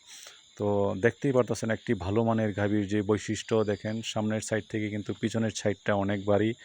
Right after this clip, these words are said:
এবং উলানের যে জোলটা দেখতে পারতেছেন, উলানটাও কিন্তু মাশাআল্লাহ খুব,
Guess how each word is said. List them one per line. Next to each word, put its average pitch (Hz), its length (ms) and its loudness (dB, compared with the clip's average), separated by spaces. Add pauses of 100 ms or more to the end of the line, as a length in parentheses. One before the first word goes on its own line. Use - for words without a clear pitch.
(400)
এবং 104 380 2
উলানের 110 480 2
যে 101 160 0
জোলটা 104 440 0
দেখতে 104 280 -2
পারতেছেন, 104 540 -2
উলানটাও 104 440 -2
কিন্তু 101 300 -6
মাশাআল্লাহ 98 600 -4
খুব, 101 140 -8